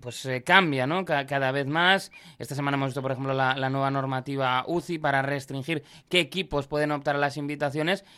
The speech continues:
y de invitaciones ha ido la cosa últimamente porque, por ejemplo, eh, Eus-, Euskaltel Euskadi se quedaba sin, sin la Vuelta. Al final lo comentamos, eh, con otros invitados, ¿no? Siempre es una, es una mala noticia, ¿no? Quedarnos sin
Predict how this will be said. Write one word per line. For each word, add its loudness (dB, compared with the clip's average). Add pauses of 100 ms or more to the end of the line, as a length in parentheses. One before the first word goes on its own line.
(120)
y -6
de 0
invitaciones -4
ha -2
ido 0
la 2
cosa -6
últimamente -2
porque, -2
por -2
ejemplo, -2 (320)
eh, -4
Eus-, -4
Euskaltel -2
Euskadi 2
se -4
quedaba 4
sin, -6
sin -6
la 0
Vuelta. 2 (360)
Al -20
final 6
lo 4
comentamos, 2
eh, 2
con 0
otros -2
invitados, 2
¿no? 2
Siempre 2 (320)
es -8
una, 8
es -4
una 4
mala 8
noticia, 0
¿no? 0
Quedarnos -2
sin -4